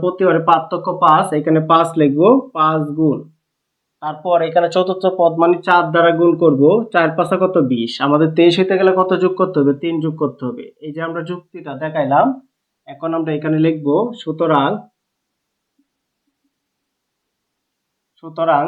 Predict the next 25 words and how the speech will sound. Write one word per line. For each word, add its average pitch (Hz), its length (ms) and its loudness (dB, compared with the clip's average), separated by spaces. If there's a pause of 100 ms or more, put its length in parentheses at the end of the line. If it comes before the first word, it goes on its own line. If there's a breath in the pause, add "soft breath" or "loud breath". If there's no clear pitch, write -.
এখানে 165 280 0
লিখবো 175 260 -2
সুতরাং 170 300 2 (200)
কতম 185 360 2 (160)
পদ, 135 180 -8 (300)
কতম 170 760 -8 (920)
পদ, 120 240 -16 (1500)
কতম 175 320 -8 (160)
পদ 175 140 -2 (100)
লিখে 165 220 -4 (120)
এখানে 170 280 0
লক্ষ্য 156 280 4
করো, 147 200 6 (600)
প্রথম 180 260 -6 (100)
পদ 196 200 2
লিখছি 190 240 -4 (100)
যে 180 60 0 (100)
পাঁচের 175 280 2
সাথে 165 240 0
এক 170 60 2 (100)
গুণ 175 200 2
করছি, 170 260 -2 (160)
দ্বিতীয় 185 360 4
পদ 190 200 4
লিখছি 180 240 2